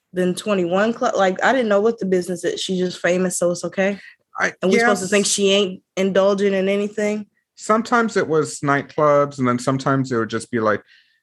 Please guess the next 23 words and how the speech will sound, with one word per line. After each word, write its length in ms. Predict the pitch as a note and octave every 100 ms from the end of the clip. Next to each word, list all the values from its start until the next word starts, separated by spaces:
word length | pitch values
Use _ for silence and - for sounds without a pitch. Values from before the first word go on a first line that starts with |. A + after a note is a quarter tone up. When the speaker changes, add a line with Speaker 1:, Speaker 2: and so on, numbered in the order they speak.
| _ _ _ _ _ _
Speaker 2:
she 400 | - - C3+ B2
was 300 | A#2+ A#2 A2+
at 120 | A#2
a 40 | G#2+
restaurant 420 | G#2+ - A2+ G2
with 120 | G#2
her 100 | A2
mom, 520 | A2+ C3+ C#3 C3+ C3
and 100 | A#2
they're 120 | G#2+ G2
saying, 240 | - G#3
Speaker 1:
Ooh, 40 |
at 60 | G3
Speaker 2:
"Oh, 40 |
Speaker 1:
the 60 | G3
Speaker 2:
Lindsay 100 | F#3+
Speaker 1:
hot 220 | - A#3+ F3+
Speaker 2:
was 120 | G3+
Speaker 1:
new 60 |
Speaker 2:
drinking 360 | G#3+ - F#3+ B3+
there." 100 | B3 B3 A#3
Speaker 1:
restaurant? 280 | A#3 B3 - _ _ _ _ -
Speaker 2:
Yeah. 560 | B2 A#2 F#2 D2 B1+